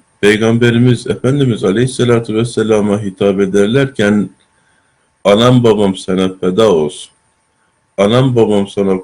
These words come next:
kurban olsun ya Resulallah." derlerdi ve bunda çok ciddiydiler. Analarını da, babalarını da, tatlı canlarını da, Allah Resulü sallallahu aleyhi ve sellem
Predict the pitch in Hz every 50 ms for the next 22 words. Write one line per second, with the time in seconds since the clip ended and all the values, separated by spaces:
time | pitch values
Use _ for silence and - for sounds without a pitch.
0 | - _ - 104 98 92 117 117 123 120 104 90 80 78 - - 85 78 - -
1 | - _ - 104 104 107 110 110 104 98 95 - - - 87 80 82 82 80 78
2 | 78 78 78 - _ _ _ - 90 90 92 87 78 76 76 76 71 - 80 78
3 | 76 - - 85 85 85 85 95 104 95 101 104 - - 127 127 131 - - -
4 | 95 - _ - 123 120 95 73 - - 67 - 62 62 - _ _ _ _ _
5 | _ _ _ _ _ _ _ _ _ _ _ _ _ _ _ - 101 107 113 117
6 | 120 117 120 123 123 123 123 123 110 90 73 69 67 69 - - 82 87 92 98
7 | 104 107 110 110 110 110 113 110 113 113 101 87 76 71 67 - - _ _ _
8 | _ _ _ _ _ _ _ _ _ _ _ _ _ _ - - 107 110 - -
9 | 120 117 117 117 113 113 113 113 110 107 110 113 120 120 - 76 73 71 - -
10 | _ _ _ _ _ _ _ _ _ _ _ _ _ _ _ - 95 98 104 110
11 | 117 127 127 120 107 110 113 - - 98 95 95 113 139 143 139 - - 107 104
12 | 104 104 110 104 101 101 113 117 127 127 101 92 101 101 101 101 95 95 92 92
13 | - - 92 90 90 90 92 92 95 90 -